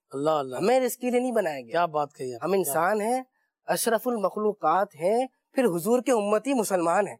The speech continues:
Speaker 1: اللہ۔
Speaker 2: الحمدللہ، ہم اپنے رب کو ماننے والے ہیں۔ آپ
Speaker 1: الحمد۔
Speaker 2: دیکھیں، اللہ رب العالمین تو نافرمان کو بھی دیتا ہے۔
Speaker 1: کیا بات ہے۔
Speaker 2: اللہ رب العالمین تو جو اس کو نہیں مانتا، اس کو بھی کھلا رہا ہے، اس کو بھی پلا رہا ہے۔ ہم تو اپنے رب کو ماننے والے ہیں۔
Speaker 1: ماننے والے۔
Speaker 2: ہم
Speaker 1: کیا
Speaker 2: تو
Speaker 1: بات
Speaker 2: اس کی بات کو یقین کرنے والے ہیں، اس کو جاننے پہچاننے والے ہیں، اس کو ایک ماننے والے ہیں۔
Speaker 1: کیا بات۔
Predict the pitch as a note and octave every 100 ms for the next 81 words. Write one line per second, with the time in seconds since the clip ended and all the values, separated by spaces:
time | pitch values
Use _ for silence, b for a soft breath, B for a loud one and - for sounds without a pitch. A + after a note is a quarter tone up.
0 | _ - C#3 D#3+ D#3+ - - A3+ A#3+ F#3
1 | C#3+ A#2 D#3+ A#3+ F#3 F#3+ A3+ F3 - A3
2 | D#3 E3+ A3+ F3 D#3 A3+ G#3+ G#3 F#3+ F3
3 | A#3+ - b b E3 A3+ C4+ B3 G#3 A3+
4 | F#3 F3 F#3 G3 G#3 B3+ F#3 E3+ E3+ E3+
5 | G3 G#3+ F#3 - - - _ - D#3+ C#3+
6 | A2+ _ - F#3+ A3 A3 G#3+ F#3 F#3+ G3+
7 | A3 G#3+ A3+ A3+ G3 G#3 A3+ F#3+ G#3+ F3+
8 | G3 G3 G3 - B3 A#3+ D#3 D3 F3 G3+
9 | - B3 F#3+ C#3+ D#3+ A#3 D4+ G#3 C4+ F#3
10 | - A3+ B2+ C#3 A3 F3 A2+ C3+ C3+ A#2
11 | _ - E3+ G3 C#4 - C4 G#3 F#3 -
12 | G#3+ A#3 A#3+ A3 G3 G#3 C3+ C3+ B2+ D3+
13 | - G3+ D#3 F3 A3 E3+ D3+ D#3+ A3 F#3+
14 | C3+ D3 C#3+ A3+ G3 G#3+ F#3 B3 A3+ F3
15 | F3 F3 C3+ C3+ D#3+ A3 - D3 C3